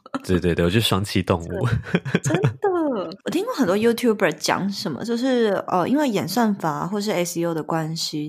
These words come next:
Speaker 2: 你不得不去跟时事，然后或者是说不得不去分享粉丝会喜欢的东西。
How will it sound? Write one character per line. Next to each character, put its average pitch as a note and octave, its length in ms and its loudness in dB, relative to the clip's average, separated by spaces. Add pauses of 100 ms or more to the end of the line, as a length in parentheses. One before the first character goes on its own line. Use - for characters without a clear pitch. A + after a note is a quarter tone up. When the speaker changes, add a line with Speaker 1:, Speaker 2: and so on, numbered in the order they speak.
Speaker 2:
你 F#3+ 120 2
不 F4 200 2
得 E3+ 280 -2
不 A3 160 -4
去 A#3 180 -2
跟 G3+ 400 2
时 C3+ 380 -4
事， - 440 -2 (600)
然 G3 180 4
后 C4 400 4
或 C#4 140 0
者 G#3+ 100 0
是 A#3 140 -2
说 A3 180 0
不 G#3 160 -6 (220)
得 D3+ 220 0
不 F#3+ 320 2
去 A3+ 120 0
分 A3 440 0
享 - 420 -4 (320)
粉 D#3 240 0
丝 A#3 460 -4 (140)
会 - 200 0
喜 - 320 -2
欢 E3 200 -2
的 D#3 100 -4
东 C#3 280 -6
西。 - 440 -8